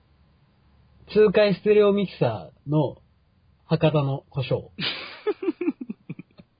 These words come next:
Speaker 2: 俺、いいおしゃれってなんか考えたんね。バンド名をこの前考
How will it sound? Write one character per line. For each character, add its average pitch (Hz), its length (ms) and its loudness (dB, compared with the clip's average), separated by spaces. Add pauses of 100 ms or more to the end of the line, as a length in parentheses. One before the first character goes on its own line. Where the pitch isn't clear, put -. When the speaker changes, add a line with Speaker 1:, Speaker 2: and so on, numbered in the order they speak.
(2000)
Speaker 2:
俺、 123 180 4
い 202 60 4
い 339 40 8
お 349 100 6
し - 60 -2
ゃ 135 40 0
れ 113 60 -4
っ - 20 -12
て 110 60 -10
な 165 100 -2
ん 233 40 -10
か - 80 -10
考 131 140 -4
え 120 60 -2
た 101 100 -10
ん 95 60 -14
ね。 104 100 -10
バ 117 140 -2
ン 151 80 -4
ド 170 100 -2
名 104 140 -2
を 90 40 -10
こ 101 60 -8
の 107 60 -6
前 101 80 -8
考 101 100 -12